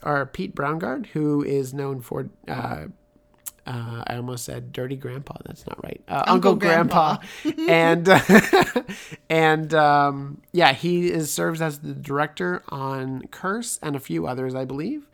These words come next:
Speaker 1: uh, as well as Sam Register, who is the current president of Warner Brothers Animation.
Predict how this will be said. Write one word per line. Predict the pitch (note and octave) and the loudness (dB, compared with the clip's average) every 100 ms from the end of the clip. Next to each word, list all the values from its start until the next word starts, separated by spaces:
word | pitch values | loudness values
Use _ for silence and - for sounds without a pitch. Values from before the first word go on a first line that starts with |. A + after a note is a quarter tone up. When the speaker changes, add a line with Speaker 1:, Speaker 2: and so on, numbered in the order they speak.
| - - _ _ | -20 -20 _ _
Speaker 1:
uh, | C#3 C3+ C3 | -2 0 0
as | - C#3+ C#3+ | -2 -4 -4
well | D3+ D#3 | -4 -2
as | D3 C3+ - | -2 -2 -4
Sam | - E3+ E3 | -4 -2 -2
Register, | D3 D3 C#3+ - D#3+ D#3+ | -4 -6 -8 -4 -4 -4
who | C#3 C#3+ C#3 - | -6 -6 -8 -6
is | C#3 C#3 C3+ - - - | -6 -4 -6 -10 -18 -6
the | C#3 C3+ B2 | -4 -4 -8
current | - F#3 E3+ E3 - | -10 -6 -4 -6 -10
president | - F3 D#3 D3 - | -8 -8 -6 -8 -8
of | C#3+ B2 | -8 -8
Warner | C#3 F3 | -6 -4
Brothers | E3 D3 C3+ | -4 -4 -4
Animation. | C3+ B2 C3+ D3 - A3+ A#3 | -8 -10 -8 -8 -8 -10 -12